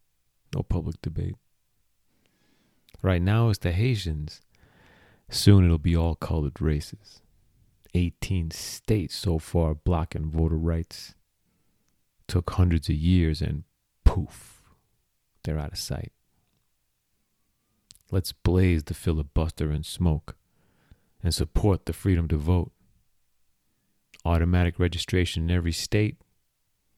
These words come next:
Election days now a federal holiday.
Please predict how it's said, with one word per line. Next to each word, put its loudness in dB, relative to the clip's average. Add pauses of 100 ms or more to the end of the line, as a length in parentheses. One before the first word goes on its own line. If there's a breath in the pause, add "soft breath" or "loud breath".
(500)
Election 0
days 0
now 0
a -2
federal 0
holiday. 0